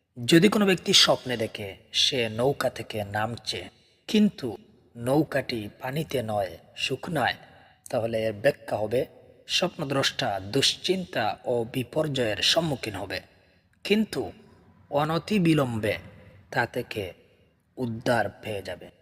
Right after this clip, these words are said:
যদি কোনো ব্যক্তি স্বপ্নে দেখে সে নৌকার মধ্যে আছে আর নৌকাটি কেবলা পানে বয়ে চলছে, তাহলে এর ব্যাখ্যা হবে স্বপ্নদ্রষ্টা অতি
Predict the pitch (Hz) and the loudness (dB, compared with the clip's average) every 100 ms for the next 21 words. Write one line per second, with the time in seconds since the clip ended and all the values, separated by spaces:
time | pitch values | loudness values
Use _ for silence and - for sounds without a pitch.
0 | 117 107 151 185 185 165 139 - - 139 | -6 2 4 4 4 2 2 4 4 4
1 | - 117 104 101 92 120 - 131 117 107 | -2 -6 -6 -8 -10 0 2 4 0 0
2 | 127 143 - 120 110 98 101 92 - - | 0 0 0 0 -2 -4 0 0 -2 -10
3 | 90 - - 131 113 107 117 143 - 127 | -10 -20 -2 0 0 -2 0 0 0 -4
4 | - 92 - - _ _ _ _ - 135 | -6 -8 -16 -20 _ _ _ _ -4 -2
5 | 131 123 127 113 107 95 92 143 143 - | 2 2 2 0 0 0 4 4 4 -2
6 | 110 - - 101 - - _ _ _ _ | -6 -4 -6 -6 -16 -20 _ _ _ _
7 | - 120 110 107 101 131 131 - 107 107 | -6 -4 -2 -4 -2 -2 -2 -4 -4 -2
8 | 107 123 - - - - _ - - 156 | 0 0 -2 -20 -20 -20 _ -2 0 0
9 | - 135 123 117 - 107 87 - - - | 0 -2 0 -2 -2 -4 -4 -10 -20 -20
10 | _ 143 - 131 | _ -4 -4 -6